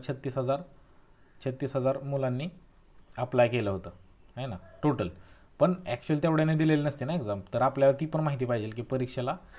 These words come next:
प्रत्यक्ष हजर झालेल्या उमेदवारांची संख्या आम्हाला पाहिजे किती आहे ते, बरोबर. आणि परीक्षा देण्यासाठी प्रत्यक्ष किती उमेदवार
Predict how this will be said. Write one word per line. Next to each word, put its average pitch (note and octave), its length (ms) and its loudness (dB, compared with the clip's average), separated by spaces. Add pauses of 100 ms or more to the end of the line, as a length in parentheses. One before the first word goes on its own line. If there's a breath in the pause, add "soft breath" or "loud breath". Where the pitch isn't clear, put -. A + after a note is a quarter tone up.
(260 loud breath)
प्रत्यक्ष C#3 440 -4
हजर C#3+ 460 -2
झालेल्या A#2+ 540 -2
उमेदवारांची A#2+ 500 -2
संख्या A2+ 320 -4
आम्हाला G#2+ 200 -4
पाहिजे G2+ 280 -4 (480 soft breath)
किती - 180 -4
आहे F2+ 180 -2
ते, G2+ 40 -14
बरोबर. A2 300 0 (600 soft breath)
आणि B2 280 -4 (320)
परीक्षा D3 420 0
देण्यासाठी C3+ 560 0
प्रत्यक्ष C3 440 -6
किती C3 220 -6
उमेदवार C3 440 0